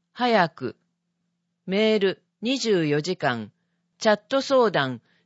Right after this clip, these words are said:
十カ国語対応。正午から午後十時。いずれもキューアールコードから相談か。キューアールコードがあります。身の危険を感じたとき。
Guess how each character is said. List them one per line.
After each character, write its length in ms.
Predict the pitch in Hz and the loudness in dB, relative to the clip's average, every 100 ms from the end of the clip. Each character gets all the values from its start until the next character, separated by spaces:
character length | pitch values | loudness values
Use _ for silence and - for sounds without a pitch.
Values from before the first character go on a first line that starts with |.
| - | -10
十 200 | 156 202 | -4 -4
カ 260 | _ 262 | _ -4
国 160 | 254 254 | -2 -2
語 240 | 247 233 | 0 0
対 380 | 226 214 208 196 | 2 2 2 2
応。 340 | 185 175 160 - _ _ _ _ _ - | 4 4 2 -2 _ _ _ _ _ -10
正 380 | - 277 269 | 2 4 6
午 160 | 220 175 | 4 2
か 140 | 165 | 2
ら 160 | 156 147 | 0 0
午 160 | 190 240 | 2 2
後 140 | 170 | 2
十 280 | 170 190 160 | 2 -2 -2
時。 260 | 135 117 _ _ _ _ _ _ _ | -6 -10 _ _ _ _ _ _ _
い 120 | 185 196 | -6 -2
ず 160 | 240 | 0
れ 120 | 233 | 2
も 160 | 226 214 | 2 -2
キ 160 | - 269 | -2 -2
ュ 160 | 285 | 0
ー 140 | 277 269 | 2 2
ア 40 | |
ー 40 | |
ル 140 | 262 254 | 0 0
コ 220 | 247 233 | 2 4
ー 40 | |
ド 120 | 175 156 | 2 0
か 140 | 151 | 0
ら 140 | 139 | 0
相 280 | 147 196 190 | 0 -2 0
談 300 | 180 170 165 | 2 0 -2
か。 240 | 165 147 - _ _ _ _ _ _ _ | -2 -2 -4 _ _ _ _ _ _ _
キ 140 | 233 | -4
ュ 160 | 254 269 | 0 2
ー 140 | 262 | 4
ア 20 | 262 | 2
ー 40 | |
ル 120 | 247 | 0
コ 220 | 233 233 | 0 0
ー 40 | 214 | 2
ド 120 | 165 | 0
が 140 | 143 | -2
あ 60 | 135 | -4
り 140 | 135 | -4
ま 140 | 131 139 | -6 -8
す。 240 | - - _ _ _ _ _ _ _ _ _ _ _ _ _ - | -10 -20 _ _ _ _ _ _ _ _ _ _ _ _ _ -6
身 120 | 196 | -2
の 140 | 254 269 | 0 -2
危 100 | - | -4
険 400 | 254 247 240 233 | -2 0 0 -2
を 60 | |
感 320 | 226 220 208 | 0 -2 -2
じ 140 | 185 185 | -6 -4
た 120 | 190 | -4
と 140 | 185 | -4
き。 240 | 170 165 | -6 -8